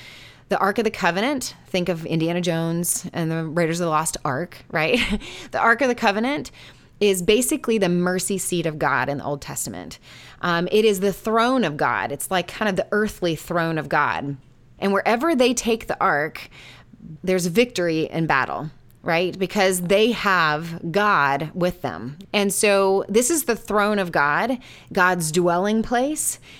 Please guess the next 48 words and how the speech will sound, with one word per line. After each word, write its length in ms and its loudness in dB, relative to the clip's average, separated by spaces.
And 240 0
with 160 0
Moses, 680 2
um, 280 0
God 340 2
gives 500 2
clear 320 2
instruction 580 0
to 120 -4
Moses 340 -2
to 100 -4
build 240 0
a 40 -4
tabernacle, 960 0
which 200 -4
is 100 -2
basically 460 0
a 80 0
traveling 520 -2
tent 460 -4
for 340 2
the 100 4
Ark 200 2
of 80 -8
the 60 -2
Covenant, 440 -4
so 120 -2
that 180 -4
when 300 0
they 200 2
settle 480 -2
down 300 0
in 100 -2
a 60 -4
place, 380 -4
they 140 0
build 280 0
that 220 0
tabernacle. 600 -2
The 140 -4
Ark 160 -2
of 60 -4
the 80 -8
Covenant 340 -4
goes 280 2
into 200 -2
that 240 -2
tent, 420 -4